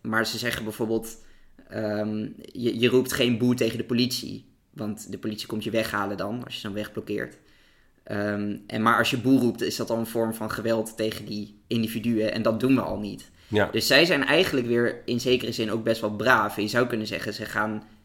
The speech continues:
Speaker 1: helemaal niet ver genoeg ook.
Speaker 2: Ja.
Speaker 1: En het, het is ook best wel lastig van, ehm, ja, hoe ver moet je gaan?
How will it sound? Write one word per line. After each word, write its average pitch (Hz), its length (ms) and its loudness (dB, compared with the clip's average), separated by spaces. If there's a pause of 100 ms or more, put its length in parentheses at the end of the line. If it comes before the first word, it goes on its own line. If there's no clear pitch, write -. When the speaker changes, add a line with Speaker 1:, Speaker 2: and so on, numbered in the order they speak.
Speaker 1:
helemaal 113 320 2
niet 110 200 0
ver 113 200 4
genoeg 123 500 4 (100)
ook. - 420 -6 (140)
Speaker 2:
Ja. 117 240 6 (200)
Speaker 1:
En 110 120 -2
het, 117 180 0
het 127 160 0
is 160 140 2
ook 139 80 2
best 127 160 2
wel 131 100 4
lastig 131 460 2
van, 113 480 -4 (400)
ehm, 110 600 -4
ja, 101 180 2
hoe 120 100 4
ver 135 220 8
moet 127 180 2
je 127 60 -2
gaan? 113 580 4